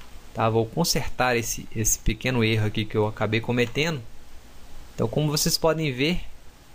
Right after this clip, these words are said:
é relativamente simples de se fazer, tá? Eu só alterei aqui as dimensões da lateral.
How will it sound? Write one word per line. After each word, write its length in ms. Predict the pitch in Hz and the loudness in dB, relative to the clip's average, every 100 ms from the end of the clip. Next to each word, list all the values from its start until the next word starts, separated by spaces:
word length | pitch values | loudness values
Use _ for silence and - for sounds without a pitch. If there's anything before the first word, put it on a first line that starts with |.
| - | -4
é 100 | 135 | 0
relativamente 800 | 143 151 202 196 185 185 165 185 | 4 4 4 2 2 2 2 2
simples 420 | - - 190 151 135 | 2 4 4 4 0
de 80 | |
se 140 | - - | 0 0
fazer, 460 | - - 110 104 - - - - - | 2 2 2 0 -4 -14 -14 -12 -4
tá? 200 | 117 131 | 0 0
Eu 80 | 123 | -2
só 240 | - 190 | 2 4
alterei 520 | 214 226 190 170 175 | 4 4 2 4 4
aqui 340 | 165 - 175 190 - - - - - | 2 0 -2 -2 -10 -14 -14 -14 -2
as 220 | - 123 | 0 2
dimensões 580 | 127 165 170 - 139 143 | 2 4 4 2 2 2
da 140 | 139 | 4
lateral. 580 | 147 151 180 127 101 104 | 4 4 2 0 0 -2